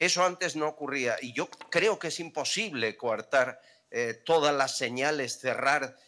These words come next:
eh, todas las posiciones. Lo que sí pueden hacer, y lo van a hacer, es ponernos sanciones millonarias para ahogarnos, eh,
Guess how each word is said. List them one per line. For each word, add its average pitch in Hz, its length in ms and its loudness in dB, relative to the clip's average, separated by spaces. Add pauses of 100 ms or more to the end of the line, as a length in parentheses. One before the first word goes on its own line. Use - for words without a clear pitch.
(120)
eh, 127 160 -4
todas 156 520 -2
las 135 240 -4
posiciones. 131 960 -6
Lo 156 120 2
que 175 120 -6
sí 247 120 -6
pueden 185 360 -4
hacer, 151 480 -2
y 131 80 -10
lo 117 100 -2
van 139 240 0
a 135 40 -4
hacer, 139 280 -2 (680)
es 151 200 0
ponernos 143 640 -4
sanciones 151 720 -4
millonarias 135 800 -2
para 113 240 0
ahogarnos, 127 840 -2 (300)
eh, 113 420 0